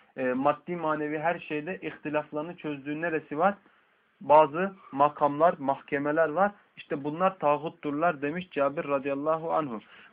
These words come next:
Bunlar hiç eksik olmamış. Her dönemde var. Mekkeli müşriklerin döneminde de insanların muhakeme oldukları bir grup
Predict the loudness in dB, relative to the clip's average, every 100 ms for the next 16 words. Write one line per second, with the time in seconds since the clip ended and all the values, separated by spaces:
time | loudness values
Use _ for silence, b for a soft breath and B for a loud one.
0 | -4 4 4 4 2 -2 0 2 2 2
1 | -2 0 0 2 0 -2 0 2 2 2
2 | -2 -4 -8 -8 -10 -12 -8 -6 -4 -2
3 | -2 -2 -4 -4 -2 -2 -4 -4 -4 -2
4 | -2 -4 -8 B B B 0 4 2 2
5 | -2 -2 -4 -6 -6 -6 -6 -6 -6 -8